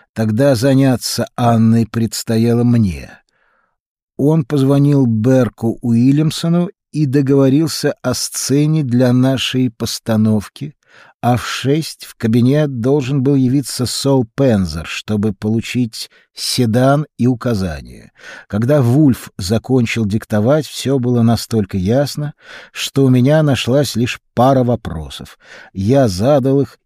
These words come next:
и вновь принялся исписывать страницы.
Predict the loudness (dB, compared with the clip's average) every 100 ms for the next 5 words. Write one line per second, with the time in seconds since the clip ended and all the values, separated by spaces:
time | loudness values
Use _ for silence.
0 | _ 2 2 4 4 4 2 -2 -8 -2
1 | -2 -2 -4 0 2 0 _ -16 -14 -4
2 | -2 -2 -4 -8 -8 -8 -6 -6 -10 -14
3 | -14